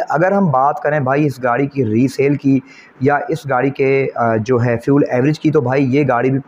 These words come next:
आपको नौ से दस किलोमीटर एसी के साथ देगी, लॉन्ग पे लेके जाएंगे तो ग्यारह से बारह देगी, इससे ऊपर ये गाड़ी आपको एवरेज नहीं देती है।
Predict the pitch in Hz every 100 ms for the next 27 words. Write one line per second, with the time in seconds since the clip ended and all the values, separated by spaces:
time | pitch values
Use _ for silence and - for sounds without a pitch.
0 | - 120 123 - 123 117 - - - -
1 | - 135 165 180 175 127 170 - 165 156
2 | 147 151 143 135 151 151 139 135 123 131
3 | 135 139 123 156 156 143 139 147 131 127
4 | 135 131 120 117 120 135 117 120 127 127
5 | 143 139 - 139 131 143 135 131 123 120
6 | 131 127 120 - - 120 123 127 113 113
7 | 123 110 107 - 104